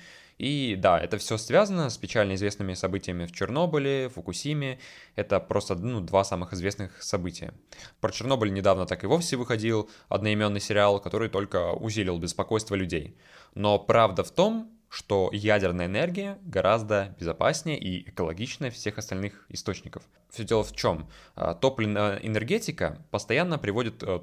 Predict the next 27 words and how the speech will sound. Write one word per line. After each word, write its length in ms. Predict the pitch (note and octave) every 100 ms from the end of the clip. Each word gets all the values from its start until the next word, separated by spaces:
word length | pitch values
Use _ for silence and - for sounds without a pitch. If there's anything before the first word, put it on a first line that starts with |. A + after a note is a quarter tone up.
| -
к 160 | - -
парниковому 640 | - A#2 C3+ A2 F2 D#2+
эффекту. 300 | E2+ D#2+ -
Топливное — 460 | - B2+ G#2 F2 E2+
это 100 | F2
где 200 | E2+ E2
сжигается, 720 | E2+ F#2 E2+ D#2+ - D#2 D#2+ - - _
э, 60 | E2+
какое-то 440 | E2 - F2+ -
топливо, 480 | E2 - E2+ D#2 E2
там, 340 | - - - -
уголь, 320 | - C#3+ G#2+
нефть 360 | F2 G#2 A2 -
и 20 |
так 140 | - F2
далее. 340 | E2 D2+ F2 -
И 160 | A#2 A2
от 180 | - A#2
этого 160 | A2
парникового 640 | G2 A2 A2+ A2+ G#2+ G2 G2+
эффекта 400 | - G#3+ - B2+
умирает 480 | G2+ G#2 G#2 F#2+ -
несколько 400 | A#2+ E3 D3+ A2
миллионов 320 | F#2+ A#2 A2+
человек 320 | - F#2 G2
в 160 | G#2 F#2+
год. 300 | F#2+ E2